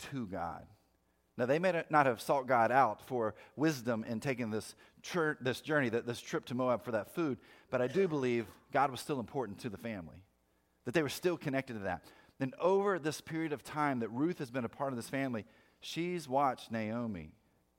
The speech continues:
She's seen Naomi. And I'm guessing that she's probably watched the faith of Naomi. Now, now, granted, right here in this <laughs> moment, it's a, it's a little rough, right? I mean, Naomi's a little bitter,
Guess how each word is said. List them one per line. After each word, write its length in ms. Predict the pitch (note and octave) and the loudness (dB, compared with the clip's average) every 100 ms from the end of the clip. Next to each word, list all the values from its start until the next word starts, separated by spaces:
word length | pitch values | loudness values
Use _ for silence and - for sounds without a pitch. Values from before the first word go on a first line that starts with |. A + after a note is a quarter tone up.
| _ _ _ _ _ | _ _ _ _ _
She's 240 | - D#3+ | -10 -8
seen 580 | - E3+ D#3 B2 G#2 D2 | -6 -4 -2 -2 -4 -6
Naomi. 640 | G#2 G#2+ A2+ G#2+ F2 E2 G#2 _ _ _ _ _ _ _ _ _ | -6 -4 -2 -4 -6 -8 -14 _ _ _ _ _ _ _ _ _
And 120 | G#2+ | -4
I'm 100 | G#2+ | -4
guessing 380 | G#2+ E3+ F3+ B2+ | -2 -2 -2 -6
that 100 | G#2+ | -8
she's 180 | - B2 | -8 -10
probably 280 | - A#2+ A2 | -6 -4 -2
watched 400 | G#2 A2 - - | -2 -4 -6 -14
the 60 | |
faith 560 | - - E3 C3+ - - _ _ _ _ _ | -10 -4 -2 -2 -8 -18 _ _ _ _ _
of 120 | F#2 | -10
Naomi. 520 | F2 E2+ D#2 D2+ D2 E2+ _ _ _ _ _ _ - | -6 -8 -8 -12 -14 -18 _ _ _ _ _ _ -4
Now, 160 | C#3 A#2+ | -2 0
now, 100 | C3+ | 0
granted, 380 | C3 G3 C#3 B2 | 2 2 2 4
right 180 | B2+ | 2
here 160 | C3+ D#3 | 2 0
in 60 | B2 | -2
this 160 | A2 | -2
<laughs> 0 | |
moment, 420 | F3 A#3+ D3 A2 - - - _ _ | -2 0 0 -2 -6 -16 -18 _ _
it's 160 | C#3+ - | -6 -2
a, 100 | C#3 | -2
it's 180 | - D#3 | -2 -2
a 20 | |
little 160 | C#3 B2 | 0 4
rough, 380 | F#3+ F3+ B2+ C3+ | 6 6 4 6
right? 260 | C#3 F3 | 6 6
I 60 | C3 | 2
mean, 260 | B2+ B2+ | -2 -2
Naomi's 480 | C3 C#3+ D3+ D3+ B2 - - | 0 0 0 0 -4 -8 -2
a 80 | C3+ | 2
little 240 | C#3+ C3 | 2 0
bitter, 480 | G#2 A3 A3 C3+ | 2 4 6 6